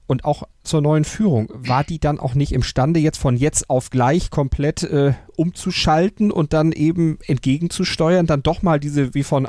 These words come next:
Ian Wright angesprochen, mal diese harte Hand, diese Iron Fist dann einfach mal, äh, einzusetzen?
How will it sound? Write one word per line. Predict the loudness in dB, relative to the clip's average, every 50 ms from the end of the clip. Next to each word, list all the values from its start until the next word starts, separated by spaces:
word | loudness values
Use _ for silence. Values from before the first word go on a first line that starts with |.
| -4
Ian | -2 0 0 2 2
Wright | 2 2 2 0 0
angesprochen, | 0 0 0 -2 -2 0 0 0 2 2
mal | 2 0
diese | 0 0 -2 -2 -2 -4
harte | -4 -4 -4 -2 0 0 0 2
Hand, | 2 0 0 0 0
diese | 0 0 2 2 0 0 -4 -8 -4
Iron | 0 2 4 4 2 2
Fist | 0 0 0 0 0 2 2
dann | 0 0 0
einfach | 0 0 0 0 0
mal, | 2 2 2 2 0 -2 -8 -20 -20 -20 -20 -8 -2
äh, | -2 -2
einzusetzen? | 0 0 -2 -2 -2 0 0 0 0 -2 -4 -10